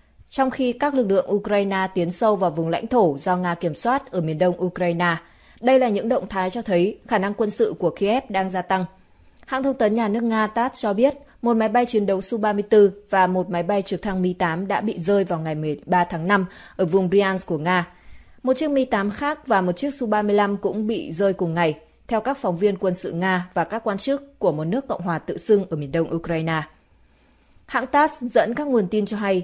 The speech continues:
chiếc su ba mươi tư rơi ở vùng Bryansk, Nga, gần biên giới Ukraine, chỉ vài phút sau khi có báo cáo rằng một chiếc trực thăng không xác định cũng bị rơi trong khu vực. Hãng tin chính thức của Nga không cung cấp thông tin chi tiết về tổn thất về người,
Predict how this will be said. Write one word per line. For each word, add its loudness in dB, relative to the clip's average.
chiếc -6
su -4
ba 2
mươi -2
tư 4
rơi 2
ở 2
vùng -2
Bryansk, 0
Nga, 0
gần 2
biên 4
giới 2
Ukraine, 0
chỉ 2
vài 2
phút 0
sau 0
khi 0
có -4
báo -2
cáo -2
rằng -2
một -2
chiếc 0
trực -4
thăng -2
không -2
xác -6
định 2
cũng 2
bị -2
rơi 0
trong -4
khu -4
vực. -2
Hãng -6
tin 0
chính -2
thức -4
của 4
Nga 0
không 0
cung -4
cấp 0
thông 0
tin 0
chi -4
tiết 2
về 2
tổn -2
thất -2
về 0
người, 4